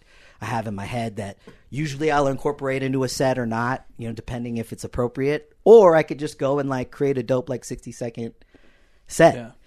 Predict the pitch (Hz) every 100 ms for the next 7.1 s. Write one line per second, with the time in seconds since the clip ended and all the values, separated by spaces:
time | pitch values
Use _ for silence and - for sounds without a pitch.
0 | - 123 123 117 123 120 - 123 123 120
1 | 117 110 123 113 127 - 120 110 110 104
2 | 120 156 - 95 95 123 151 175 110 120
3 | 110 110 113 127 139 - 110 95 - -
4 | - - - - - - - 156 196 180
5 | 196 202 214 208 170 165 156 156 127 113
6 | 147 110 151 160 160 151 151 135 127 113